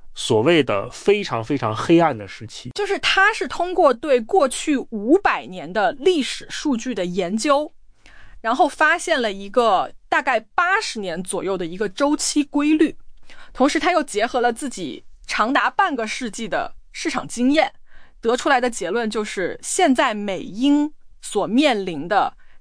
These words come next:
Speaker 2: 经济和社会的挑战，其实和历史上多次出现的危机周期非常非常的相似。所以他认为就是现在是一个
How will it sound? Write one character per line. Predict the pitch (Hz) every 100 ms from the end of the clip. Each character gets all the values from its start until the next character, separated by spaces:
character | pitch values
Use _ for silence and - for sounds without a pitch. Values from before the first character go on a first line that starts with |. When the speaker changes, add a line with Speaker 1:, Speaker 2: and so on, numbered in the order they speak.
| -
Speaker 2:
经 | - 294 330
济 | 330 285 180 -
和 | - 208
社 | - - 285
会 | 220 247
的 | 175
挑 | - - -
战， | - 208 - - - - -
其 | 262
实 | 254
和 | 320 - 214 202 208 - -
历 | 349 294
史 | - -
上 | 226 175 147 -
多 | - 320 359 381
次 | - 262
出 | 190 - 233
现 | 233 - 233 170
的 | 131 - - - - -
危 | 240 247
机 | 240 240
周 | 240 226
期 | - 226 214 214 - - -
非 | - - 320 302 302
常 | 302 - -
非 | 156 185
常 | 180 -
的 | -
相 | - -
似。 | - - - - - - - -
所 | 254
以 |
他 | 233 285 285
认 | 294
为 | 196 135 175
就 | 214
是 |
现 | 220 311 262
在 | 262 233
是 | - 190
一 | 180
个 | 220 185 -